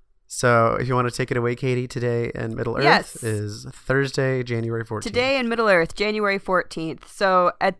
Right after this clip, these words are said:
Speaker 2: at this time, the company are currently traveling through Moria, and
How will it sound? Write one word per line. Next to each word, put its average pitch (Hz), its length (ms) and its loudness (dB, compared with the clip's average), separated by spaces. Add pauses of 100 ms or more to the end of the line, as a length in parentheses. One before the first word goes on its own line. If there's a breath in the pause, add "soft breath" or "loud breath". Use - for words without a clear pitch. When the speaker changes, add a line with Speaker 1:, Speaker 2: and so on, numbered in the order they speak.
Speaker 2:
at 196 140 0
this 254 220 -2
time, 220 320 2
the 202 80 -2
company 196 480 0
are 165 300 4
currently 190 360 -2
traveling 165 480 -2
through 165 220 -2
Moria, 165 580 2 (340 loud breath)
and 170 480 0